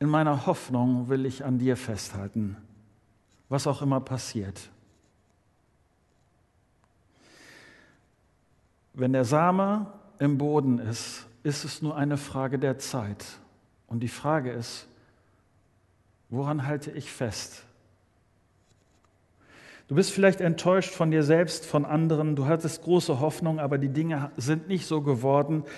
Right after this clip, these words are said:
wie du dir das vorgestellt hast. Und vielleicht, vielleicht werden diese Dinge auch so nie werden. Du wolltest Dinge verändern, du wolltest Sachen erreichen in der,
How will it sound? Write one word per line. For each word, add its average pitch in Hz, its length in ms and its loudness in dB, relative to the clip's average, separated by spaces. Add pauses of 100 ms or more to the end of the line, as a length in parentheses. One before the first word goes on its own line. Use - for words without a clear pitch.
(160)
wie 156 80 4
du 147 120 2
dir 143 120 0
das 135 180 -2
vorgestellt 120 640 -4
hast. 101 280 -8
Und 120 120 -4
vielleicht, 160 400 2 (240)
vielleicht 185 300 2
werden 190 180 2
diese 190 200 2
Dinge 190 260 0
auch 175 140 0
so 190 260 6
nie 185 300 6
werden. 160 420 4 (500)
Du 151 100 0
wolltest 160 340 6
Dinge 180 180 4
verändern, 190 680 2 (240)
du 147 100 0
wolltest 156 420 0
Sachen 156 280 4
erreichen 180 720 4
in 160 140 -2
der, 139 280 2